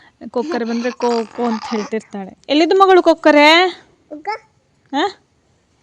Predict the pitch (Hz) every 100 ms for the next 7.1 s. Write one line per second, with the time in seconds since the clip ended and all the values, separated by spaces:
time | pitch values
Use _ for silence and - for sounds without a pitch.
0 | _ - 330 330 294 - _ _ _ 339
1 | - _ _ _ _ _ _ _ 339 339
2 | 403 415 403 349 359 330 320 277 _ _
3 | _ 269 370 392 392 381 381 381 - _
4 | _ _ _ _ _ _ 277 330 359 370
5 | - _ _ _ _ _ _ _ _ _
6 | _ _ _ _ _ - 320 359 262 233